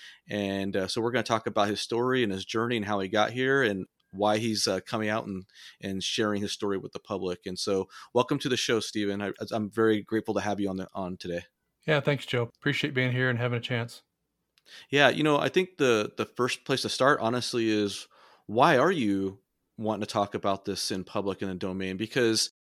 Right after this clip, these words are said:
Speaker 1: you know, we are in a time in twenty twenty-three where mental health issues are looked apa-, looked upon,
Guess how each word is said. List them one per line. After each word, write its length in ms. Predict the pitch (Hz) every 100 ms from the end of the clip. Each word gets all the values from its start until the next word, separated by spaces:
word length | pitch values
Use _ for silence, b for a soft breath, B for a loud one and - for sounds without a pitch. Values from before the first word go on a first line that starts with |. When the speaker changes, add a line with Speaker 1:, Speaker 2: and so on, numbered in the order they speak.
| -
Speaker 1:
you 100 | 131
know, 120 | 123
we 260 | 113 147 180
are 220 | 160 143
in 160 | 139
a 60 | 110
time 560 | - 127 127 123 123 123
in 160 | 104
twenty 240 | - 123 123
twenty-three 560 | 131 113 110 113 110
where 220 | 107 104
mental 260 | 104 117 123
health 220 | 113 113
issues 280 | 95 120 110 -
are 460 | 101 98 104 123 123
looked 300 | 110 110 110
apa-, 320 | - 110 -
looked 260 | 107 113 120
upon, 600 | - 117 110 107 107